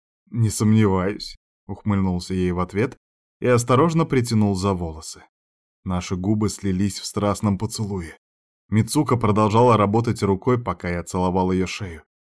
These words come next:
Но через пару мгновений она резко отстранила меня, придавив к сиденью. «Всего понемногу»,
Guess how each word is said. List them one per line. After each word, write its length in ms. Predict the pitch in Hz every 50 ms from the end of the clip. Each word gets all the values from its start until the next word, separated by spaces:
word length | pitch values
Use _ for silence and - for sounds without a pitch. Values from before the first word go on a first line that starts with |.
| _ _ -
Но 300 | 107 113 123 165 180 175
через 400 | - - - 147 131 135 131 -
пару 240 | - 165 151 147 143
мгновений 600 | 135 120 117 117 123 135 147 165 185 170 156 139
она 180 | 131 131 127
резко 320 | 127 135 131 131 - - 110
отстранила 540 | 98 - - 127 120 123 139 147 139 127
меня, 340 | 117 117 110 110 107 95 87
придавив 500 | 85 - 92 98 92 101 98 101 101 95
к 60 | -
сиденью. 580 | - - 110 101 98 104 92 82 85 82 80 78 - _ _ _ _ _ _ _ _ _ _ _ _ _ _ _ _ _ _ _ _
«Всего 420 | - - - - 151 139 143 139
понемногу», 760 | 120 151 143 131 131 123 123 120 107 98 95 85 85 87 -